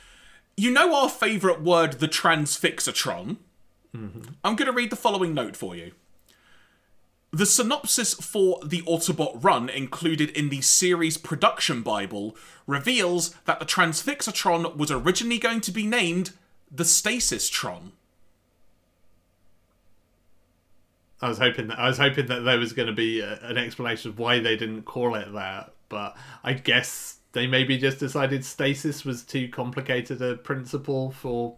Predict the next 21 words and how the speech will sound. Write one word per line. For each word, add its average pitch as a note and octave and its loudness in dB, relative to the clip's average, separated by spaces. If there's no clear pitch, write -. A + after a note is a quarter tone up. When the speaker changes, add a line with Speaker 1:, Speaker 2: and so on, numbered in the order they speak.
Speaker 2:
kids C3+ -4
<laughs> - -20
on C3 -8
a, C3 -4
on C3+ -6
a C3 -4
cartoon. C#3+ -4
And A#2 -6
it's A2+ -8
like, B2 -2
"Ah, D3+ 6
no, C3+ 4
transfix. A#2+ -6
People A2+ -8
will G#2+ -8
maybe G#2+ -10
get - -8
that G2+ -10
a G2 -10
bit G2+ -10
more." G2 -12